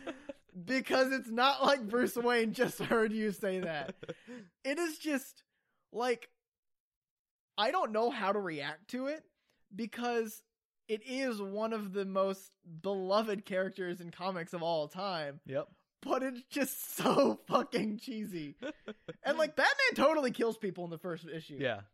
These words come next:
Speaker 1: Like, straight up throws people off things, like, throws a guy into an acid, says he deserves it. Like, there is killing.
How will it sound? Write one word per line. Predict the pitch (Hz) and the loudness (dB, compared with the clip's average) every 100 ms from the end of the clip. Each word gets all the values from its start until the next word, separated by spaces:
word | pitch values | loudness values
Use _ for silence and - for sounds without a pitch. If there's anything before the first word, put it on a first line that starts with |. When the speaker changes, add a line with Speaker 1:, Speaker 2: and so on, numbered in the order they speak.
| - | 0
Speaker 1:
Like, | 247 226 | 0 0
straight | - 311 285 | -6 0 4
up | 240 - | 4 2
throws | 240 233 233 | 2 2 2
people | 247 214 214 | -2 -2 2
off | 196 196 | 2 0
things, | 220 196 190 196 190 | -4 -4 -4 -8 -8
like, | 202 180 170 - | -2 -2 -4 -6
throws | 214 208 | 0 0
a | 208 | 2
guy | 196 | 2
into | 196 196 | 2 0
an | 185 | -4
acid, | 170 185 185 180 | -2 -4 -4 -8
says | 190 190 | -4 -2
he | 196 | -2
deserves | 185 165 165 175 170 | -6 -6 -6 -6 -4
it. | 170 - _ - | -4 -4 _ -2
Like, | 180 170 _ _ _ - - _ _ 226 | -2 -2 _ _ _ -20 -20 _ _ -4
there | 214 311 349 | 2 4 4
is | 285 | 0
killing. | - 240 208 135 | 0 0 0 -4